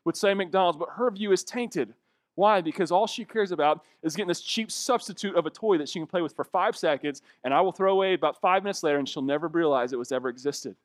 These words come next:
Her view's tainted. And if I had taken her to Mahogany Steakhouse or Red Prime or something like that, she would have been greatly disappointed because that's not what she expected to happen.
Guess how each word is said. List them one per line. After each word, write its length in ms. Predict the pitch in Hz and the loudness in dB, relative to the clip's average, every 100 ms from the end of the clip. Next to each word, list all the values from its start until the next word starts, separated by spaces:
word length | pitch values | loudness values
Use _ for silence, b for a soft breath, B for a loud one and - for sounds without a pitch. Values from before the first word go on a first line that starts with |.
| _ _ _ _ _ - | _ _ _ _ _ -6
Her 100 | 160 | -6
view's 240 | 208 - | -4 -8
tainted. 420 | - 233 - 226 _ _ _ _ _ _ _ _ _ _ _ _ _ - | -6 -8 -8 -12 _ _ _ _ _ _ _ _ _ _ _ _ _ -8
And 80 | 135 | -4
if 100 | 160 | 0
I 140 | 214 | 2
had 160 | 214 185 | 2 -2
taken 320 | 220 208 190 | -4 -4 -4
her 180 | 196 208 | -2 -2
to 280 | - 165 151 | -2 -2 -2
Mahogany 540 | 151 151 190 202 196 | -4 0 0 2 -2
Steakhouse 600 | - 214 208 220 214 185 | -4 -2 0 2 0 0
or 80 | 131 | -2
Red 240 | 151 196 | 0 0
Prime 300 | - 220 214 | 0 -2 -2
or 60 | 202 | -2
something 180 | 226 - | -4 -6
like 120 | - | -2
that, 280 | 208 196 - b b | 0 0 -2 b b
she 180 | - 214 | -8 -4
would 60 | |
have 80 | 208 | -2
been 160 | 175 139 | -2 -2
greatly 340 | 170 196 208 | 0 0 -2
disappointed 720 | 185 190 190 - 190 151 117 | -8 -6 -8 -6 -4 -2 -2
because 240 | 117 147 117 | -6 -8 -4
that's 300 | 139 165 165 | -4 -4 -4
not 200 | 160 139 | -4 -4
what 140 | 139 | -6
she 140 | - 139 | -8 -10
expected 440 | - 135 120 117 | -10 -10 -10 -10
to 60 | 104 | -12
happen. 340 | 117 110 _ | -12 -12 _